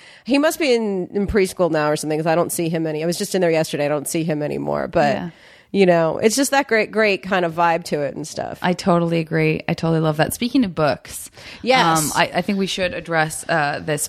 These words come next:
Speaker 2: this book that you brought in because I'm very excited about
Speaker 1: Well,
Speaker 2: it.
Speaker 1: you know, here's the thing, and this is what I'll always say about Barbie, is that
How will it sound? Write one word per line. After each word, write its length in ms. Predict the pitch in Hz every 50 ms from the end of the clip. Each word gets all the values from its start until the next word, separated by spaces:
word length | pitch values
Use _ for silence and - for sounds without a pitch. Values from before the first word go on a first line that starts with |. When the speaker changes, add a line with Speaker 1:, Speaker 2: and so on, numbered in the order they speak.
| - - -
Speaker 2:
this 220 | - 156 151 -
book 200 | - 151 147 -
that 40 | -
you 140 | 139 143 139
brought 240 | - 143 139 143 143
in 100 | 143 139
because 180 | 139 147 151 156
I'm 80 | 147 143
very 180 | 147 135 - -
excited 400 | - - - - 180 - 180 -
about 120 | 254 294
Speaker 1:
Well, 160 | 349 349 339
Speaker 2:
it. 140 | 311 - - -
Speaker 1:
you 100 | 330 370
know, 140 | 359 349
here's 260 | 339 381 523 587 605 -
the 80 | 508 427
thing, 540 | - - 285 285 262 240 226 208 202 - - -
and 140 | - 233 254
this 160 | 311 330 480
is 80 | 480 480
what 140 | 480 427 403
I'll 60 | 339 262
always 220 | 220 208 202 208 -
say 220 | - 208 180 165
about 320 | 160 156 160 151 143 120
Barbie, 500 | - 135 131 131 131 - 139 147 151 - -
is 180 | - 185 165
that 420 | - 185 170 160 156 143 - -